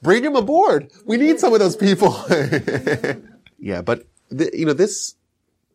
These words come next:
this isn't the Torah, but this is thousands of years old. It's already determined that Jacob will have a, a leg up in this, in the race in this world as well as natural. Did, J-, did a lot of people erroneously think that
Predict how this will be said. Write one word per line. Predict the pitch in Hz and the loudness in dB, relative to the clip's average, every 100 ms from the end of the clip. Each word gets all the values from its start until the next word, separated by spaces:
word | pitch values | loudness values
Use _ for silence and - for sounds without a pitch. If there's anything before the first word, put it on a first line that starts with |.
| _ _ | _ _
this | 147 180 247 | -6 -6 -4
isn't | 240 156 | -4 -4
the | |
Torah, | - - 175 - | -6 -4 -4 -4
but | 131 135 | -8 -8
this | 180 202 | -10 -10
is | 156 | -8
thousands | - 185 196 196 | -6 -6 -4 -8
of | 160 | -6
years | 170 156 | -6 -4
old. | 165 233 160 123 127 113 | -4 -4 -2 -2 -2 -6
It's | 123 | -8
already | 127 117 120 127 135 - | -6 -4 -4 -6 -8 -14
determined | 107 - 135 123 98 101 110 _ | -18 -8 -6 -4 -6 -10 -18 _
that | 113 101 | -8 -8
Jacob | 98 120 123 113 | -4 -4 -4 -6
will | 104 | -6
have | 107 110 107 110 _ - | -4 -4 -4 -8 _ -20
a, | - - _ | -20 -20 _
a | 107 | -4
leg | 123 143 127 | 0 0 0
up | 151 127 - - _ _ _ _ _ _ _ | 0 0 -4 -16 _ _ _ _ _ _ _
in | 120 113 | -8 -6
this, | 113 110 - - _ _ _ _ _ _ - | -6 -6 -10 -16 _ _ _ _ _ _ -10
in | 120 | -6
the | 117 | 0
race | 135 170 - | 0 0 -2
in | 156 | -4
this | 320 - - | -2 -2 -2
world | 214 202 190 160 | 0 0 -2 -4
as | 160 160 143 135 | -2 -2 -6 -4
well | 165 135 123 - _ - | 0 0 -2 -6 _ -8
as | 120 | -4
natural. | 123 117 - _ - - | -4 -4 -12 _ -20 -12
Did, | - 147 123 _ _ _ _ _ _ 107 _ | -2 -2 -2 _ _ _ _ _ _ -20 _
J-, | - 139 | -4 -4
did | 131 131 - - - | -2 -6 -6 -20 -8
a | |
lot | 117 160 | -4 -2
of | |
people | 190 139 | 0 0
erroneously | 120 147 151 131 | 0 -2 -4 -6
think | - 127 98 | -6 -8 -8
that | 98 | -14